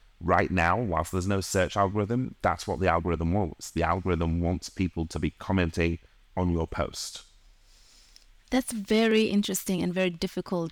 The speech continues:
Speaker 2: distinction, because you are talking about, um, I need to have you interested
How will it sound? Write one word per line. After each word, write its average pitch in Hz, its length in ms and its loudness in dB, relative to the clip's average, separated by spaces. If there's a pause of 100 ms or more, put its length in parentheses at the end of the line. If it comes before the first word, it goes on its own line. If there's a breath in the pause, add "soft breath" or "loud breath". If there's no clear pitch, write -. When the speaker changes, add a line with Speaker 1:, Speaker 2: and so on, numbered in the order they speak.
(120)
Speaker 2:
distinction, 196 640 -2
because 180 460 -2 (460 soft breath)
you 190 200 0
are 208 80 6
talking 208 300 0
about, 160 340 0 (180)
um, 165 540 -4 (400)
I 208 100 4
need 220 180 0
to 220 80 2
have 170 380 0
you 185 460 -2 (200)
interested 180 560 0